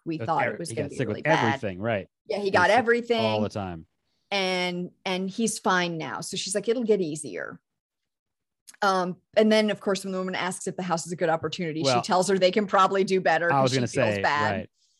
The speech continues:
Speaker 2: And it's some old, like, beat up, like, seventies house too, isn't it? It's all, like, it's, it's totally out of date, right?
Speaker 1: Yeah, like, yeah, 'cause there's, later on, she's with a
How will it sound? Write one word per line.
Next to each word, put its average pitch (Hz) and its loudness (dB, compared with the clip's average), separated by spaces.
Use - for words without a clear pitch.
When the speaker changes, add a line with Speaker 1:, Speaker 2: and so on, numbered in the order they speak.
Speaker 2:
And 139 0
it's - -4
some 208 -2
old, 175 2
like, 143 0
beat 170 -2
up, 165 -6
like, 123 -4
seventies 147 -6
house 127 -6
too, 113 -6
isn't 123 -6
it? 123 -8
It's 117 -12
all, 123 0
like, 113 -4
it's, 120 -10
it's 120 -10
totally 147 -2
out 110 -4
of 95 -12
date, 127 -6
right? 101 -10
Speaker 1:
Yeah, 254 6
like, 240 2
yeah, 247 0
'cause 208 -8
there's, 226 -2
later 233 -2
on, 208 -2
she's 202 -12
with 190 -10
a 170 -4